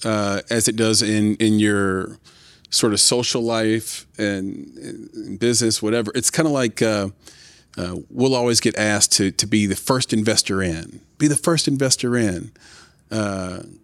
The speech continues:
and the reason they want that is because they know that if we invest, some other investor will be like, "Oh, those guys, uh, those guys are smart." If they, everybody's running to the next opportunity, and everybody knows the opportunity is hidden under a rock,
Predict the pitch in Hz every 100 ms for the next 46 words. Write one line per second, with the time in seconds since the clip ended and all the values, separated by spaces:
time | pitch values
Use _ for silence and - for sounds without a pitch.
0 | - - 117 117 147 165 151 131 160 160
1 | 123 117 - 113 117 120 127 123 117 104
2 | 98 92 139 131 113 104 98 - - -
3 | 117 110 104 101 101 - 101 92 - 117
4 | 131 165 127 117 107 - - 107 101 95
5 | 123 - 113 98 - 110 131 - - 113
6 | 117 - _ _ _ _ _ _ _ _
7 | _ 151 190 175 165 147 120 139 131 120
8 | - 123 113 110 104 95 98 - 82 -
9 | - - _ _ _ _ _ _ 120 117
10 | 139 147 135 120 123 123 113 110 - 110
11 | 107 - 113 107 98 92 87 - 101 95
12 | 95 90 85 85 85 76 - - -